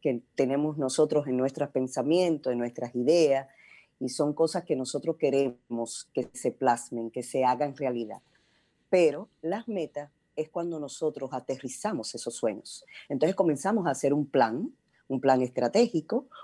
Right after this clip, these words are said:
un plan en el cual no pueda funcionar, que vaya acorde con nosotros mismos, y entonces poner en práctica lo que serían esas ideas. Y para eso tenemos que tomar muchas cosas en cuenta, como es la realidad,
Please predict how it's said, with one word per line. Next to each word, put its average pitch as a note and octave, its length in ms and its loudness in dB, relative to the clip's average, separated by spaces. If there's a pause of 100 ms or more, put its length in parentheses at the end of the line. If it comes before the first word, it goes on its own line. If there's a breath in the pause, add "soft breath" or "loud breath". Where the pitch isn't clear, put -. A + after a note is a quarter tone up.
un C3+ 180 0
plan C#3+ 220 6
en C#3+ 120 4
el B2+ 120 4
cual C#3 200 4
no C3+ 120 0
pueda C#3+ 260 4
funcionar, D3+ 680 -2
que C#3 140 0
vaya C3 240 0
acorde C3+ 460 0
con A#2 160 -4
nosotros B2+ 480 -6
mismos, G#3+ 400 0 (420 soft breath)
y F3 140 4
entonces F3+ 600 0 (100)
poner F3 320 6
en F3+ 160 2
práctica C#3 580 -2
lo B2 120 -2
que A#2+ 120 -8
serían C#3 420 -4
esas B2+ 360 -6
ideas. A2+ 460 -2
Y F#3 60 -4
para A3 240 4
eso F3 220 -2
tenemos C#3 320 -6
que C#3+ 80 -10
tomar B2 260 -6
muchas C#3+ 440 -2
cosas C3+ 320 -2
en B2+ 120 -8
cuenta, A#2 460 -4 (360 loud breath)
como D3+ 300 2
es D3+ 280 0 (280)
la C3 160 2
realidad, A2+ 800 -4